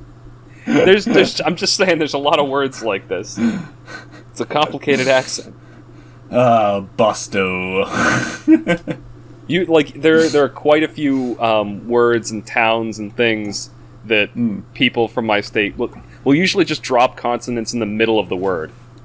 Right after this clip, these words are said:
Speaker 2: Oh, we'll add them.
Speaker 1: Yeah. What's, how you get,
Speaker 2: Huh.
Speaker 1: you know,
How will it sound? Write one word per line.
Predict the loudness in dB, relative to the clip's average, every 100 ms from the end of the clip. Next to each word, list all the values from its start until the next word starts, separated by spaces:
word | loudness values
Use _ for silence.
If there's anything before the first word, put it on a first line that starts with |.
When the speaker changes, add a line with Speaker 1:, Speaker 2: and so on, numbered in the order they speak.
| -20 -20 -20 -20 -20 -16 -12 -12 -6
Speaker 2:
Oh, | 0
we'll | 0 0
add | -2 -2
them. | -8 -10 -18 -20 -20 -20 -20 -12
Speaker 1:
Yeah. | -4 -4 -4 -10 -20 -20 -4
What's, | -4 -4 -8
how | -4 -2
you | 0
get, | 0
Speaker 2:
Huh. | -2 -10
Speaker 1:
you | -4
know, | -2 -2